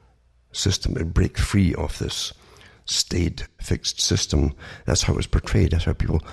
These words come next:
saw it at the time, at least those who ruled <laughs> the world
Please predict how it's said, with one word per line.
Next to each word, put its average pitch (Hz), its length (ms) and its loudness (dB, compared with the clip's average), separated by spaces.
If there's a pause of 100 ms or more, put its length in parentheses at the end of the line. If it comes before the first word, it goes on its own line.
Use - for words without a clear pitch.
(160)
saw - 300 0
it - 80 -2
at - 100 -4
the 156 100 -6
time, 85 360 2
at - 40 -6
least - 240 0
those 78 180 0
who 80 140 -2
ruled 82 280 0
<laughs> - 120 4
the 90 120 2
world 80 380 2